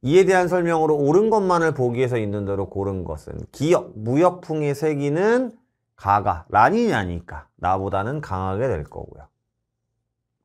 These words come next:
니은 동태평양 적도 부근의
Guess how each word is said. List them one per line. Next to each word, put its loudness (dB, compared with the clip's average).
니은 0
동태평양 -2
적도 -4
부근의 -4